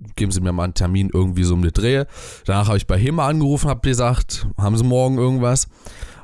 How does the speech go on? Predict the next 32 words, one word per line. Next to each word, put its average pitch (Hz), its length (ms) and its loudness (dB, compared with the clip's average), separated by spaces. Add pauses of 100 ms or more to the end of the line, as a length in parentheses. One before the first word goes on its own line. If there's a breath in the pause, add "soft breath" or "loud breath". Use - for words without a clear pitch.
(120)
Und 101 460 2 (100)
war 117 240 -2
relativ 127 360 -2
glücklich, 113 420 0
als 98 200 0
sie - 80 -2
so 92 80 -2
zeitig 87 380 -2
einen 92 100 -4
Termin 78 340 -2
hatten. - 480 -8
Tja, 139 200 0
die 127 100 -2
Kollegin, 160 420 0
die 143 100 2
aber 117 140 0
das 117 200 0
sonst 160 360 -2
eigentlich 101 300 -2
bei 95 100 0
mir 98 140 0
macht, 101 300 0
ist 101 180 -4
krank. 98 400 -2 (1700 loud breath)
Und 113 600 0
dann 117 220 -2
fragte 135 280 -2
mich 165 140 2
die 151 100 -2
Friseuse 147 840 0
als 113 240 0
erstes, 139 640 0